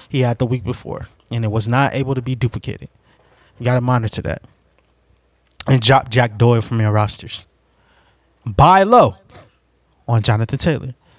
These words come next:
He looked great when he did have the ball in his hands. He had sixty-four on sixty, sixty-four yards on ten carries. But it just, like, they didn't run that many plays for him.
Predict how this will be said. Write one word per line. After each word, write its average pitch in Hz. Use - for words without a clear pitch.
He 190
looked 233
great 127
when 143
he 135
did 139
have 147
the 127
ball 127
in 120
his 110
hands. 127
He 151
had 131
sixty-four 143
on 123
sixty, 123
sixty-four -
yards 120
on 107
ten 117
carries. -
But 185
it 156
just, 156
like, 135
they 151
didn't 151
run 143
that 165
many 165
plays 330
for 151
him. 101